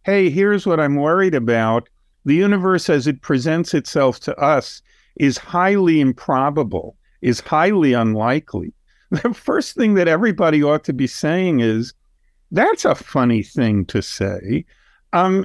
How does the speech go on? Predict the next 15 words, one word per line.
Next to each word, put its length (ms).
um, 260
it 200
must 480
be 160
that 280
you're 200
getting 420
your 240
ideas 520
about 340
what's 320
likely 640
and 200
what 200
isn't 500